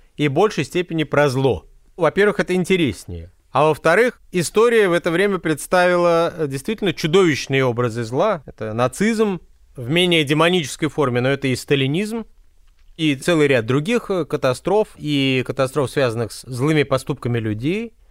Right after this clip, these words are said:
В конце двадцатого века стал популярен так называемый терроризм. То есть, по сути дела, опять же, те же самые образы чудовищного зла, которые уже тут инструментализируются, ставятся на поток.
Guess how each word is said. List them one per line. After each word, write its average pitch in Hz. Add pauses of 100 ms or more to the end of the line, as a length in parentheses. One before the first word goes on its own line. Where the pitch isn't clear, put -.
(100)
В -
конце 165
двадцатого 170
века 156
стал 151
популярен 143
так 143
называемый 139
терроризм. 156 (400)
То 117
есть, -
по 127
сути 143
дела, 131
опять 131
же, 117
те 127
же 117
самые 117
образы 113
чудовищного 120
зла, 190
которые 139
уже 131
тут 127 (440)
инструментализируются, 135
ставятся 117
на 117
поток. 127